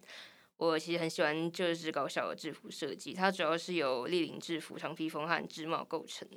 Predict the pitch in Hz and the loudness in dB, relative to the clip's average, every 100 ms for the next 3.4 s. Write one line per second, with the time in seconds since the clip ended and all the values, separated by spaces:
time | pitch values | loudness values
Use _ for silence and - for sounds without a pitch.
0 | 196 196 - - - - 175 175 202 170 | -10 -10 -12 -20 -18 -4 -2 2 2 4
1 | 151 - 165 165 - 160 151 165 151 139 | 2 0 -4 -4 -4 -6 -6 -4 -4 -4
2 | 123 180 185 117 - 73 78 87 71 - | -6 -4 -2 -2 -6 -10 -10 -8 -10 -12
3 | 143 - - | -12 -12 -10